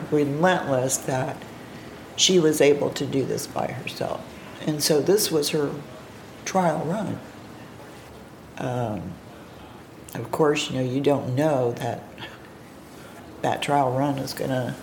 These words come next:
bite you in the butt. But, so she wanted to be independent and walk to school by herself and say hi along the way to friends that she knew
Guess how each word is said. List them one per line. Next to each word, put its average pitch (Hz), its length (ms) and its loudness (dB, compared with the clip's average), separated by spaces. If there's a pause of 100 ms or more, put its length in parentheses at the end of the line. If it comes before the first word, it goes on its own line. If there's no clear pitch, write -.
(220)
bite - 300 0
you 120 60 0
in 131 100 -2
the - 60 -8
butt. 139 360 -2 (1160)
But, 123 280 0 (1400)
so - 220 0
she 147 180 4
wanted 156 340 2
to 170 80 4
be 151 200 2
independent 147 640 -2
and 139 320 -4 (1500)
walk 143 300 4
to 139 60 -6
school 147 360 2
by 147 140 2
herself 139 680 2
and 151 140 -4
say 156 200 4
hi 147 280 2
along 151 380 2
the 175 80 2
way 151 260 0
to 160 440 -2
friends 151 760 0
that 160 140 -6
she - 200 -4
knew 151 600 -2